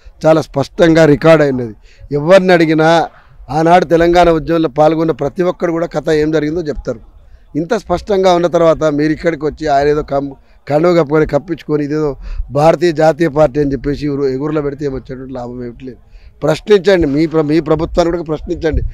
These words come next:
ప్రశ్నించడానికి స్థానికంగా ఓ original party పెట్టుకున్నా పర్వాలేదు,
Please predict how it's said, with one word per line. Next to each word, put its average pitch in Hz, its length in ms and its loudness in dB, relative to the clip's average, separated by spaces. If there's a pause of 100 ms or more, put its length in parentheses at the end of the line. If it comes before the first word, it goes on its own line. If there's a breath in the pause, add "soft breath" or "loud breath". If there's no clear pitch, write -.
(260 loud breath)
ప్రశ్నించడానికి 165 840 0
స్థానికంగా 165 600 0
ఓ 165 60 2
original 160 300 -4 (100)
party 151 200 -2
పెట్టుకున్నా 151 340 -8
పర్వాలేదు, 143 400 -4